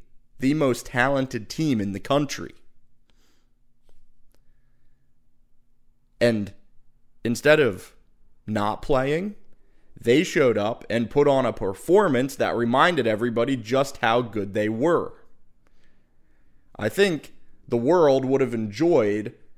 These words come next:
a Florida State-Georgia match where the scales were balanced.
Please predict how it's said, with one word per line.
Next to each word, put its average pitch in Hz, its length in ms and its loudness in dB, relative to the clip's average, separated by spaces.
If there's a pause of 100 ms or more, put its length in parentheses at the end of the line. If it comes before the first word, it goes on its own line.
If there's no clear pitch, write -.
(1500)
a 123 120 0
Florida 156 400 0
State-Georgia 127 840 -2
match 104 840 0
where 123 260 0
the 104 100 -6
scales 127 480 0
were 104 160 -4
balanced. 104 800 -4